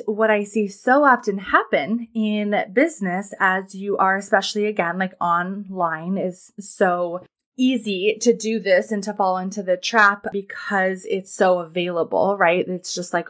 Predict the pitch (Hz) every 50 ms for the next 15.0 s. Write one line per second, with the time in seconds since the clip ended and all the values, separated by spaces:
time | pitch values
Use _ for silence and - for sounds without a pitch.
0 | _ - 185 180 180 175 170 165 175 170 170 175 180 180 - 185 180 175 175 175
1 | 175 - 175 175 170 170 170 - - 180 - - 175 175 160 160 160 160 165 -
2 | - - - 208 208 208 196 190 - 196 175 - - - _ _ _ _ _ _
3 | - - 226 226 208 202 202 190 185 185 180 175 180 190 208 214 208 202 196 -
4 | - 185 175 170 170 175 185 190 - - - - _ _ - - 240 302 403 480
5 | - - - 190 175 - - - 175 175 180 214 208 _ _ _ _ _ _ _
6 | _ _ _ _ _ _ _ _ _ _ _ _ 220 220 277 285 285 285 285 -
7 | - 285 - - 247 277 294 330 277 220 - 202 196 208 254 262 247 208 165 104
8 | 160 214 269 294 285 - - - - - _ _ _ _ _ - - - 214 220
9 | 220 185 208 226 240 285 381 427 - - 196 190 185 185 185 196 208 208 214 214
10 | 208 _ _ _ _ - - - - 180 165 165 180 190 - - 214 208 208 -
11 | - 208 202 202 202 196 190 190 214 226 226 220 254 262 285 294 302 294 294 _
12 | _ _ _ _ _ _ _ _ _ _ _ _ _ _ - 240 240 214 180 -
13 | - 202 190 170 170 175 180 202 247 294 320 - 233 226 254 254 240 247 220 208
14 | 208 214 196 185 170 170 180 175 180 185 180 - 247 269 285 311 349 349 - -